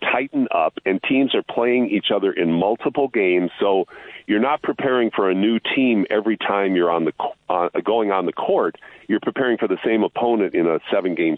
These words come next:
series. Defense will make mo-, will be more of a factor when playoffs roll around, and that's where I think somebody like Gobert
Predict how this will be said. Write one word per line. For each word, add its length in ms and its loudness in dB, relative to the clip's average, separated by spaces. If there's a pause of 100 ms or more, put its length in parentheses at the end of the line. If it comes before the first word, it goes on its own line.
(100)
series. 360 -2 (680)
Defense 460 -2
will 100 2
make 320 -2
mo-, 320 0
will 140 0
be 140 0
more 280 2
of 100 -2
a 60 0
factor 400 -2
when 180 0
playoffs 500 0
roll 180 2
around, 380 0
and 160 0
that's 280 -2
where 200 2
I 80 0
think 280 -4
somebody 240 0
like 280 0
Gobert 560 0